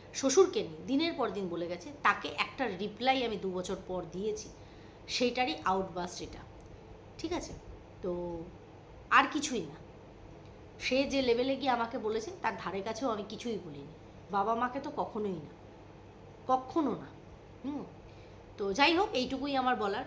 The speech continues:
দেখো, ম্যানিপুলেট করা খুব সহজ, ম্যানিপুলেট হয়ে যাওয়াটাও খুব সহজ, কিন্তু মানুষ যারা বোধ বুদ্ধি রাখে, বোঝার চেষ্টা করে, অবশ্যই করে তারা বোঝে। এখানে এর বেশি আমার কিছু বলার নেই। জানি না এটার, এইটার against-এ আবার আমাদের ওয়াইটি দাদাভাই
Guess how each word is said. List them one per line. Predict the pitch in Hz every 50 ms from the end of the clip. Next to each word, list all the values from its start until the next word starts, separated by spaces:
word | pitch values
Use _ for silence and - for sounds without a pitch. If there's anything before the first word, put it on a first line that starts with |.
| - - 208
দেখো, | 240 247 247 240 196 175 160 175
ম্যানিপুলেট | 190 208 233 254 294 294 - 302 311 311 311 311 -
করা | - 240 226 233 240 262 269 - - - - - - - - - - - - - - - - - - - - -
খুব | - 302 294 -
সহজ, | - - 240 226 214 247 269 269 - - - - - -
ম্যানিপুলেট | 208 208 214 233 254 247 269 269 277 269 - - -
হয়ে | 220 220 233 226
যাওয়াটাও | - 208 185 196 214 226 220 247 247 240 240 -
খুব | - 233 -
সহজ, | - - 190 185 185 180 - -
কিন্তু | 240 226 233 285
মানুষ | 269 220 196 196 208 214 202
যারা | 208 208 208 196
বোধ | 185 185 190 208 196
বুদ্ধি | 190 196 214 185 226 233
রাখে, | 220 202 185 - - 262 - - - - - - - - - -
বোঝার | 208 185 233 240 233 -
চেষ্টা | 226 180 - - 208
করে, | 208 208 208 - -
অবশ্যই | - 196 190 214 - - 240 233 -
করে | 208 196 190
তারা | 202 180 175 165
বোঝে। | 160 180 185 180 214 208 - - - - - - - - - - - -
এখানে | 208 - 262 269 277
এর | 254 233 220
বেশি | 196 220 208 - 254
আমার | 220 - 311 -
কিছু | 196 220 208 240 226
বলার | 190 190 175 180 180 180
নেই। | 196 226 - - - 220
জানি | 226 214 214 208
না | 208 208
এটার, | 202 196 202 214 208
এইটার | - 220 226 214 240 240 240
against-এ | 226 214 233 233 226 - - 233
আবার | 226 214 214 214
আমাদের | 202 196 202 190 208 190
ওয়াইটি | 196 196 185 185 - 208
দাদাভাই | 180 190 180 190 196 208 220